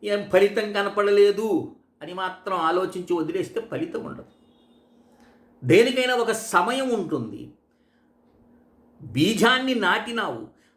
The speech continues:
అది వృక్షంగా మారటానికి కొంత సమయం పడుతుంది. అంతేగాని వేసిన రెండో రోజే వెళ్ళి మీరు బొట్టెత్తుకొని వెళ్ళావనుకో ఫలాల కోసం, వాడిని ఏమంటారు? వెర్రివాడంటారు.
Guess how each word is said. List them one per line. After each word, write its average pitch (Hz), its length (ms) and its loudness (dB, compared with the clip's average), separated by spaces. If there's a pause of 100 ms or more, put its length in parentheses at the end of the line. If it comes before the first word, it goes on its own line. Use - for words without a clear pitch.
(100)
అది 247 120 -6
వృక్షంగా 269 580 0
మారటానికి 240 600 -2
కొంత 247 240 -8
సమయం 311 500 -2
పడుతుంది. 202 560 0 (600)
అంతేగాని 247 560 2
వేసిన 240 500 4
రెండో 233 480 0
రోజే 254 300 2
వెళ్ళి 233 280 2
మీరు 240 520 0 (640)
బొట్టెత్తుకొని 240 720 2
వెళ్ళావనుకో 226 800 2
ఫలాల 220 300 2
కోసం, 202 640 -4 (440)
వాడిని 185 220 -8
ఏమంటారు? 226 480 0
వెర్రివాడంటారు. 185 840 -2